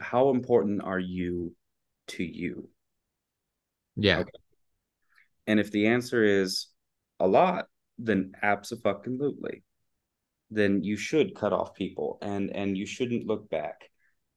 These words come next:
Speaker 1: Um, however, you, whenever we ask these kind of questions, because it's not just, okay, it, cutting off somebody you've known for a month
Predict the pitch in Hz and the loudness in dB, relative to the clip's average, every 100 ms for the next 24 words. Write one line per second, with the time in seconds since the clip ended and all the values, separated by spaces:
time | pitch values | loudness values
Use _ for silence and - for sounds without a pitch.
0 | - 107 104 95 90 78 - _ - 101 | 0 2 4 4 2 -2 -8 _ -2 4
1 | 117 147 92 78 - _ _ _ _ _ | 4 4 2 -2 -6 _ _ _ _ _
2 | _ _ _ _ _ - 101 107 107 107 | _ _ _ _ _ -14 -8 -2 0 0
3 | - - - 82 - - - 117 110 _ | -4 -10 -8 -8 -8 -10 -10 -8 -10 _
4 | - 117 110 120 127 135 120 101 98 92 | -8 -2 2 4 4 2 2 4 2 -2
5 | 98 - - 101 95 92 90 - 90 - | -8 -14 -8 -8 -2 -2 -2 -4 -4 -2
6 | 92 92 - 95 95 - - 104 113 113 | -4 -4 -8 -6 -6 -8 -12 -6 -4 -2
7 | 151 165 - 135 123 - - _ _ _ | -2 -2 0 0 0 -6 -20 _ _ _
8 | - 113 - 82 78 - _ _ _ _ | 0 0 2 -2 -2 -12 _ _ _ _
9 | _ - _ _ _ _ _ _ _ _ | _ -20 _ _ _ _ _ _ _ _
10 | _ _ - 117 - - - 156 170 151 | _ _ -2 -2 -2 -12 2 4 6 6
11 | 135 123 - - _ _ _ - - 120 | 4 4 -10 -20 _ _ _ -10 0 4
12 | 113 107 98 98 101 107 104 98 107 101 | 6 4 2 -2 -4 -2 -2 -2 0 0
13 | 95 87 80 - | 2 0 -2 -8